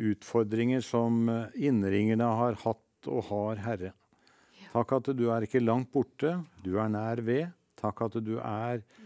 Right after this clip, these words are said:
Speaker 1: over, over og i de som har ringt inn, Herre. Og jeg takker og priser deg, Herre Jesus, at vi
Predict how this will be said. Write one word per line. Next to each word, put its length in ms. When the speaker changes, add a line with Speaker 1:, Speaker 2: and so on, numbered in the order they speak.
Speaker 1:
over, 300
over 440
og 200
i 340
de 240
som 220
har 160
ringt 320
inn, 200
Herre. 380
Og 80
jeg 160
takker 420
og 100
priser 400
deg, 140
Herre 240
Jesus, 400
at 200
vi 420